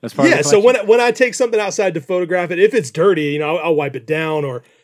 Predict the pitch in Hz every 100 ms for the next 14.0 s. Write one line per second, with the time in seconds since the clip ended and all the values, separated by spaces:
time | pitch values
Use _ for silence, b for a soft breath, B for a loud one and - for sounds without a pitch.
0 | _ - 262 208 208 226 240 151 190 247
1 | 233 208 170 - - 226 214 151 147 110
2 | 117 165 208 208 202 180 196 170 190 165
3 | 165 143 143 143 160 139 143 131 147 139
4 | 160 139 127 135 127 131 127 135 120 131
5 | 117 - 127 123 b b b - 262 214
6 | 269 262 202 170 175 190 165 156 175 143
7 | 123 117 123 120 139 131 220 262 226 151
8 | 151 196 - - 120 131 156 165 294 262
9 | 233 208 240 170 143 117 120 127 _ _
10 | _ - 175 180 165 143 165 180 180 -
11 | - - _ _ _ _ - 147 151 123
12 | 135 143 131 - 120 117 113 - 107 107
13 | 110 98 92 - 113 117 113 - -